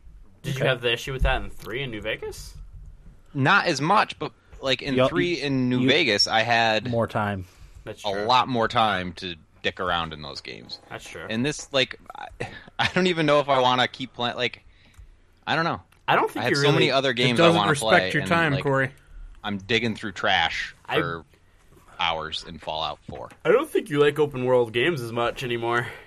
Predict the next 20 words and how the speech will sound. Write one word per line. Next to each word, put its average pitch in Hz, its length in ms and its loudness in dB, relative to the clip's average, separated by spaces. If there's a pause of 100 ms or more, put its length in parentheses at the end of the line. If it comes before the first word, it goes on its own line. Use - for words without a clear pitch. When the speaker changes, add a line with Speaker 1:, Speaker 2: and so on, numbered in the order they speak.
(560)
Speaker 3:
I 170 80 4
don't 120 140 4
know. 95 260 0
It's, - 600 -6
it's - 240 -4
not 202 300 4
that. 120 280 4
It's 117 140 -4
just, 127 200 -4
like, 135 300 0
once 170 220 2
I 202 100 6
stop 160 420 2
getting 120 340 0
things 117 420 -2
out 107 200 0
of 101 60 -2
a 92 60 -6
video 98 400 -4
game, 120 400 -2